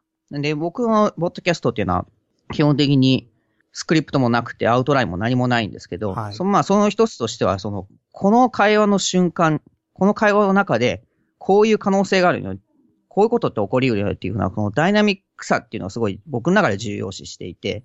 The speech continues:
Speaker 2: うん。
Speaker 1: で、そこが、その、今お話ししてるのはその文脈というものが生まれたりとか、
Speaker 2: うん。
Speaker 1: 実はこういうことをこの人考えてたんだっていうふうな発見にもなったりとか、で、その人が発してる言葉とか、私が発してる言葉が、実は、あ、なるほど、私は言語ができてなかったけど、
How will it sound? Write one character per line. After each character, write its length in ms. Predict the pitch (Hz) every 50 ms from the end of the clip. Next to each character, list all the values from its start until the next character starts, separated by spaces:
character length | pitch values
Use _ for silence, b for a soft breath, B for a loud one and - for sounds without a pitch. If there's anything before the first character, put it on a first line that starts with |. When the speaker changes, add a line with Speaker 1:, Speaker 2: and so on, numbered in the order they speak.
| _ -
Speaker 2:
う 60 | 139
ん。 220 | 131 120 113 107 - _ _ -
Speaker 1:
で、 420 | - 180 185 185 185 180 180 - _
そ 220 | - - - 214 202
こ 160 | - 240 240
が、 280 | 240 247 254 233 190 - _ _ _ _ _ _
そ 100 | - -
の、 140 | 127 117 110 - - _ -
今 180 | 139 131 120 107
お 40 | 98
話 260 | 117 107 101 104 -
し 20 |
し 20 | -
て 40 | 127
る 40 | 139
の 40 |
は 40 | 127 110
そ 80 | 101
の 80 | 92 98
文 220 | 101 123 127 139
脈 260 | 139 135 139 - -
と 100 | - 117
い 40 | 95
う 20 | 87
も 80 | 92
の 60 | 90
が 60 | 92 92
生 40 | 98
ま 80 | 95
れ 60 | 90 90
た 140 | - 90
り 60 | 80 82
と 120 | - -
か、 240 | - 107 98 - - -
Speaker 2:
う 20 |
ん。 200 | 143 127 113 107 - _ _ _ _ -
Speaker 1:
実 300 | 127 131 123 - - 214
は 180 | 196 151 123
こ 300 | 120 _ _ - - 135
う 60 | 139
い 40 | 147
う 40 | 147
こ 120 | - 165
と 80 | - 123
を 20 |
こ 120 | 110 - 110
の 80 | 110
人 140 | 123 - 95
考 320 | - - 110 98 107 117 113
え 80 | 110
て 80 | - -
た 100 | - -
ん 40 | 87
だ 60 | 101
っ 40 | 104
て 140 | - - 139
い 40 | 127
う 40 |
ふ 40 | 127
う 60 | 139
な 100 | 143 131
発 260 | 117 - - 107 104 -
見 140 | - 127 113
に 60 | 104
も 80 | 98 95
な 100 | 95 90
っ 60 | -
た 100 | - -
り 60 | -
と 100 | - 98
か、 240 | - 110 92 78 - _ _ _ _ _ -
で、 100 | - 165 170
そ 140 | - 208
の 80 | 196 208
人 180 | 202 - 180 135
が 60 | 123
発 260 | 127 - 123 123 -
し 20 |
て 100 | - 139
る 80 | 123 117
言 120 | 113 120 113 117
葉 80 | 110 104
と 60 | 104
か、 80 | 98 92 92
私 300 | 104 104 - 104 - 123
が 80 | 110 110
発 180 | - 110 -
し 20 | -
て 60 | 135
る 60 | 123
言 120 | 123 123 -
葉 140 | 143 135 127
が、 140 | 127 127
実 220 | 110 123 127 127 208
は、 120 | 165 135 b b b b b -
あ、 200 | - 151 135 123 -
な 80 | 131 143
る 60 | 143
ほ 60 | 139
ど、 120 | 127 117
私 300 | 110 117 - 185 185 -
は 100 | 208 156
言 220 | 151 - 139 147 165
語 80 | 170
が 100 | 160 160
で 100 | 127 139 147
き 60 | -
て 80 | 123 107
な 100 | 117 -
か 80 | 110
っ 40 | 98
た 100 | - -
け 80 | 90 107
ど、 220 | 117 110 92 98